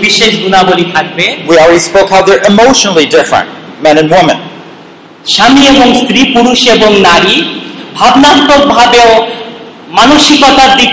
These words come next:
Speaker 1: থেকেও কিছুটা আলাদাভাবে গঠিত।
Speaker 2: But they also have a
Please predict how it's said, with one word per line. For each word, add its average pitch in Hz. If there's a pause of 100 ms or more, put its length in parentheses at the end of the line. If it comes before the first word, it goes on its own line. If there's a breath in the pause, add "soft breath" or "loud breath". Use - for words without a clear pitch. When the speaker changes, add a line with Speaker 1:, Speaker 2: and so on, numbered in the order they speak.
Speaker 1:
থেকেও 240 (120)
কিছুটা 220 (160)
আলাদাভাবে 196 (100)
গঠিত। - (140)
Speaker 2:
But 156
they 214
also -
have 202
a -